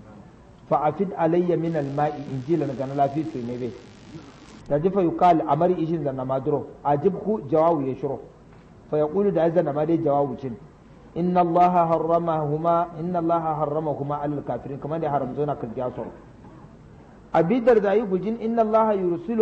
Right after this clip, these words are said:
على أهل النار الجوع." كما دي سكنوتي كنال تاكا نوسر. حتى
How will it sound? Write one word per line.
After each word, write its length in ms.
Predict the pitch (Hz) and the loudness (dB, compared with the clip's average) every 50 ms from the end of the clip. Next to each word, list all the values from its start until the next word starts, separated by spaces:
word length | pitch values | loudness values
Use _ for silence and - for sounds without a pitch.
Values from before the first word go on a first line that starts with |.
| 214 180 | 2 2
على 140 | 185 190 | 2 0
أهل 280 | 196 208 208 202 220 202 | 0 -2 -2 -2 -2 -2
النار 280 | 180 170 175 190 202 202 | -2 -2 -2 0 0 0
الجوع." 480 | 185 175 160 143 131 185 196 185 165 - 120 117 - - - - - - - - - - - - - - | 0 -2 -4 -4 -2 0 0 0 0 -2 -6 -8 -10 -12 -20 -20 -20 -20 -20 -20 -20 -20 -20 -20 -10 -6
كما 220 | - 165 180 220 247 | -2 0 2 4 4
دي 180 | 240 220 220 214 - | 6 6 4 4 2
سكنوتي 580 | - - - - 175 170 190 220 220 220 220 214 180 165 160 - - | -2 -12 -8 -4 -4 0 0 0 0 0 -2 -6 -4 -6 -6 -6 -4
كنال 580 | 170 175 202 220 220 208 185 175 165 160 156 143 - - - - - | -2 2 4 4 4 4 4 0 -2 -4 -6 -10 -12 -16 -10 -2 2
تاكا 280 | 240 247 240 247 233 | 2 2 2 2 -2
نوسر. 460 | 208 185 170 165 175 180 175 180 160 127 101 - - - - - - - - - - - | -2 -2 0 0 0 0 0 -2 -4 -4 -6 -12 -16 -20 -20 -20 -20 -20 -20 -12 -6 -4
حتى 300 | 156 165 - - 220 | -4 -4 0 2 4